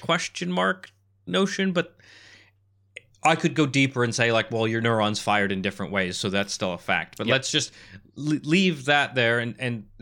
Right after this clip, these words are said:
Speaker 1: say, then the next problem is, so h-,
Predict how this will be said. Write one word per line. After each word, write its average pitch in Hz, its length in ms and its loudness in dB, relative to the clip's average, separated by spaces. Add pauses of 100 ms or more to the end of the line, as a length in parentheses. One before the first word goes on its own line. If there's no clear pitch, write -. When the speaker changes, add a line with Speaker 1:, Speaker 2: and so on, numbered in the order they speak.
(1080)
Speaker 1:
say, 147 880 0
then 143 200 0
the 160 80 4
next 190 220 0
problem 151 320 0
is, 147 260 -2 (960)
so - 160 -2
h-, - 60 -4